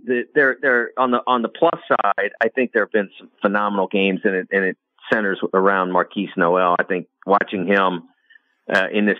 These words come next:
tournament, I got to see him in person against Kentucky, and he was phenomenal, and then on television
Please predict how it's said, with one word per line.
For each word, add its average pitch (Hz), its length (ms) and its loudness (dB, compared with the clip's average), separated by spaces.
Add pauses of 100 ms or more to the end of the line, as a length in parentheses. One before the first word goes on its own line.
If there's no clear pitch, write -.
tournament, 95 380 -2
I 92 80 0
got 98 220 -2
to - 100 -20
see 107 60 -2
him 95 100 -2
in 87 80 -2
person 107 720 0 (140)
against 95 400 -2
Kentucky, 101 520 0
and 87 120 4
he 101 80 4
was 82 160 2 (120)
phenomenal, 95 760 0 (440)
and 95 180 0
then 92 360 0
on 87 180 -4
television 104 880 -2